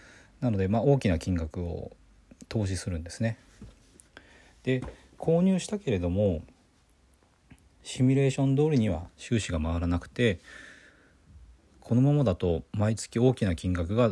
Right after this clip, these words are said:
どんどん自分の口座から減っていく。で、ずっとこのまま進んでいくと、いずれ破産した、してしまうのではないかっていうような恐れが、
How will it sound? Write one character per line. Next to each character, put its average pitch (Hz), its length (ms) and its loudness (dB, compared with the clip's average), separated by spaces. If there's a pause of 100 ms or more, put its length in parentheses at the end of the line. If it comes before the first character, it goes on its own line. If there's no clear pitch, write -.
(100)
ど 107 140 2
ん 95 60 2
ど 87 80 0
ん 80 240 -6
自 92 140 -4
分 92 180 0
の 82 140 -2
口 98 200 0
座 87 120 -2
か 92 60 -6
ら 85 80 -2
減 82 100 -4
っ - 20 -16
て - 180 -4
い 85 80 -4
く。 - 220 -8 (800)
で、 107 240 -2
ず 120 300 -2
っ - 60 -10
と - 120 -4
こ 120 100 2
の 120 80 6
ま 120 60 6
ま 120 120 4
進 113 340 -2
ん - 20 2
で 117 80 2
い 110 40 0
く - 80 -12
と、 104 380 4 (120)
い 104 100 -4
ず 113 100 2
れ 123 80 4
破 104 140 -2
産 139 180 2
し - 80 -4
た、 160 160 2 (100)
し - 80 -10
て 147 200 0
し - 120 -2
ま 160 120 4
う 156 60 4
の 104 80 4
で 85 40 2
は 82 60 0
な 82 100 0
い 80 60 -4
か - 140 -8
っ - 40 -12 (220)
て 139 80 4
い 139 80 6
う - 20 6
よ 139 80 6
う - 20 4
な 82 220 0
恐 110 240 0
れ 104 100 2
が、 87 200 -4